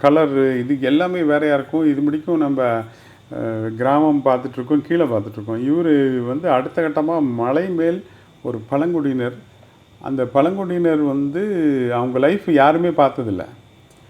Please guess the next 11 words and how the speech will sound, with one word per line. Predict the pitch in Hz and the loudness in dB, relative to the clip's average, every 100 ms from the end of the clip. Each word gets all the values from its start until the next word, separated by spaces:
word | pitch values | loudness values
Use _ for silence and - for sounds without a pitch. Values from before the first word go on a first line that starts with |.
| - | -12
அந்த | 135 147 | 0 4
மாதிரி | 180 190 190 | 6 4 4
ஒண்ணு | 156 135 | 4 4
கிரியேட் | 147 143 143 | 4 2 2
பண்ணிட்டாரு. | 110 110 107 | -4 -4 -4
அவங்களுடைய | 113 120 117 113 | -4 -4 -4 -2
மொழியும் | 120 147 196 214 185 | 2 2 2 -2 0
வேறையா | 151 139 135 127 | 2 2 2 0
ப-, | 110 110 110 110 | -2 -2 -4 -6
ட்ரை | 117 113 | -6 -6
பண்ணியிருக்காரு. | 104 101 110 104 | -8 -6 -8 -8